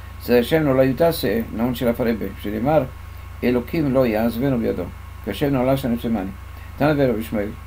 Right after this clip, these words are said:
"בני, אם פגע בך מנוול זה, משכו לו בית המדרש". Se incontri questo, <laughs>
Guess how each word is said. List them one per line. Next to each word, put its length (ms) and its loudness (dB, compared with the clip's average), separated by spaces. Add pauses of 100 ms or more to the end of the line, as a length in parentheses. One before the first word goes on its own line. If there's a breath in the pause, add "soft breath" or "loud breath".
(880 loud breath)
"בני, 360 2
אם 80 2
פגע 200 4
בך 160 2
מנוול 400 4
זה, 420 0 (200)
משכו 280 0
לו 60 2
בית 120 0
המדרש". 500 -2 (760 loud breath)
Se 400 2 (380)
incontri 560 -2
questo, 440 0
<laughs> 520 0